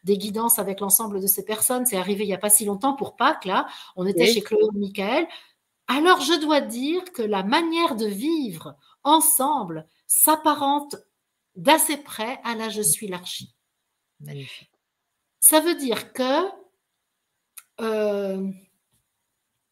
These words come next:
Speaker 1: les décisions sont prises. Alors, comment sont-elles prises ? Sur les activités qui sont menées en commun,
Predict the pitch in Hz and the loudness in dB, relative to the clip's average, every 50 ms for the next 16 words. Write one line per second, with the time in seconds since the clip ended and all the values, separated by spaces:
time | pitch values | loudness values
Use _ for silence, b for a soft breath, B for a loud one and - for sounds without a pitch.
0 | _ _ _ _ B B B B B 214 220 247 233 202 233 320 359 349 - - | _ _ _ _ B B B B B 2 4 4 4 4 4 2 4 4 2 -2
1 | 330 302 269 247 226 226 220 226 226 226 247 330 370 - _ _ _ _ _ _ | 0 0 0 0 0 -2 -6 -6 -8 -8 -8 -10 -12 -14 _ _ _ _ _ _
2 | _ B B B B B B B B - - 311 330 311 - - - - 262 269 | _ B B B B B B B B 2 4 2 0 -4 -8 -10 -6 -4 -4 -2
3 | 285 320 339 339 277 196 175 165 160 160 - _ _ _ _ _ _ _ _ _ | -2 -2 -2 -2 -4 -4 -8 -8 -12 -16 -18 _ _ _ _ _ _ _ _ _
4 | _ - - 196 180 175 - - - 254 226 240 254 254 - 226 208 196 208 180 | _ -14 -12 -10 -10 -10 -10 -6 -6 -6 -6 -6 -6 -6 -6 -6 -8 -12 -12 -14
5 | 180 180 - - - 151 156 156 151 - - _ _ _ _ _ _ _ _ _ | -14 -16 -18 -20 -20 -18 -18 -18 -18 -20 -20 _ _ _ _ _ _ _ _ _
6 | _ _ _ _ _ _ _ _ _ _ _ _ _ _ - B B B B - | _ _ _ _ _ _ _ _ _ _ _ _ _ _ -20 B B B B 2
7 | - 277 285 285 294 277 311 311 311 311 - 311 302 311 285 294 302 294 285 285 | 4 4 4 2 2 4 4 4 4 2 -2 -2 -2 -2 -4 -4 -6 -6 -4 -2
8 | 247 - - 233 214 214 220 226 240 240 240 233 220 214 208 214 - 214 196 196 | -2 -4 -4 -4 -6 -6 -6 -4 -4 -4 -4 -4 -4 -4 -4 -6 -6 -6 -6 -4
9 | 196 208 214 262 381 403 - | -4 -4 -4 -6 -6 -8 -12